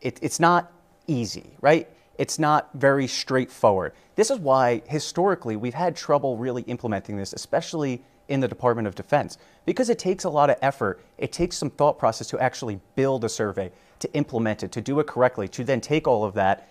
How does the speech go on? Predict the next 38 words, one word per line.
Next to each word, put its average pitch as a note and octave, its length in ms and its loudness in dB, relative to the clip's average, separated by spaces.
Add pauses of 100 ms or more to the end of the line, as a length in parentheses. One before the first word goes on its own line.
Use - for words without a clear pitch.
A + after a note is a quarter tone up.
(240)
analyze D3 480 2
it, A2+ 120 -6
and B2+ 140 -6
present C3 320 0
those C3 220 -4
results A2 400 0
to A#2 140 -4
whoever A#2 300 2
needs A#2+ 240 -6
to G#2 80 -10
see D#3 220 -4
them. F#2+ 220 -8 (500)
So - 220 2
having F#3+ 320 0
that F3+ 140 4
ability C3+ 400 0
to B2+ 180 -6
look D3 240 -2
at A2+ 60 -6
the B2 100 -4
entire B2 380 -2
situation, B2 640 -4 (360)
pick F#3 160 -2
out D3+ 200 4
piece G3 160 -8
by C3+ 180 -2
piece - 320 -6
what C#3+ 160 2
we F3+ 80 0
need D#3 160 -2
to - 100 -14
do A2 220 0
and G#2+ 80 -4
what C#3 160 0
we C3+ 80 -6
need A#2+ 160 -6
to - 80 -12
measure, G#2+ 420 -2